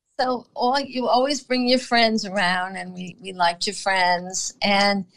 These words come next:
uh, so one time, but they, they knew me, and so one time your friends came up in the car to get you, and whoever was in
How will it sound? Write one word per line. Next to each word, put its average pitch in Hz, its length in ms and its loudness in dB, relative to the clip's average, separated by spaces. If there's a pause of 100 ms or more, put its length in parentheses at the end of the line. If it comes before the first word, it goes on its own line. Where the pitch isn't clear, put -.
(560)
uh, 190 300 2
so 214 300 4
one 269 320 2
time, - 320 -2
but 202 200 2
they, 214 320 2
they 233 280 2
knew 269 220 2
me, 226 420 0 (220)
and 214 260 2
so 208 160 2
one 240 240 2
time 226 400 2
your 208 120 0
friends 214 440 0
came 220 360 2
up 190 280 2 (640)
in 190 100 -4
the 196 100 -4
car 190 460 4
to 214 160 0
get 190 340 2
you, 175 300 0 (840)
and 208 240 0
whoever 220 460 2
was 233 360 2
in 226 140 -4